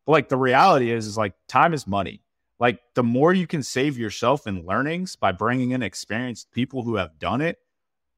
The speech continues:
if there's anything I've learned from building three different businesses, <laughs> like, that's how you more effectively and efficiently can scale your businesses faster and quicker. The, the, the entrepreneur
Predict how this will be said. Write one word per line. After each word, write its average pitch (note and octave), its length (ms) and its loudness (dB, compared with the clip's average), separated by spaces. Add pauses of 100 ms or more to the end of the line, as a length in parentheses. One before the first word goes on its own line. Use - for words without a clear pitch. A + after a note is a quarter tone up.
if G#2+ 120 -6
there's G2+ 180 -2
anything D#3 360 2
I've D3+ 220 4
learned D#3 220 -2
from D3 120 -2
building C#3+ 300 0
three C3+ 180 0
different D3 300 -2
businesses, E3+ 640 -4 (160)
<laughs> - 160 -20
like, D#3 340 4
that's C3 340 2
how C#3 160 4
you C3 200 -2
more A#2 180 0
effectively A2 640 -2
and G#2 80 0
efficiently G#2 480 -6
can G2 160 -12
scale G#2+ 300 -2
your F#2+ 140 -4
businesses C3 540 -4
faster F#2 380 -4
and E2+ 140 -14
quicker. G2 420 -6 (460)
The, A2+ 380 -8
the, A#2+ 520 2
the A#2+ 220 4
entrepreneur C3 1040 4